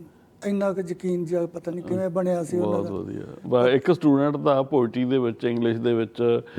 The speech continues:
Speaker 2: ਐਡੀਟਰ ਲਿਖਣਾ ਹੀ ਬੜੀ ਵੱਡੀ ਗੱਲ ਆ।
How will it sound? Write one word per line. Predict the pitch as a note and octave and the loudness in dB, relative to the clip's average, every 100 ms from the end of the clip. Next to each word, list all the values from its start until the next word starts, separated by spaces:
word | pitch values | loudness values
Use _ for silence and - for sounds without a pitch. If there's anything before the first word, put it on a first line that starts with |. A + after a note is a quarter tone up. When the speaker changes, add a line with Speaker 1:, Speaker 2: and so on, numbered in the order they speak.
| - G3+ _ - | -10 -12 _ 2
Speaker 2:
ਐਡੀਟਰ | D#3+ B2+ B2 C#3 C#3 | 4 4 2 4 4
ਲਿਖਣਾ | C3+ B2 B2 A2 C#3 | 2 2 2 2 4
ਹੀ | D#3 D3+ | 4 4
ਬੜੀ | C#3 B2+ | 4 2
ਵੱਡੀ | A#2+ G#2+ G#2 | 0 0 -4
ਗੱਲ | D#2+ | -6
ਆ। | F2+ | -12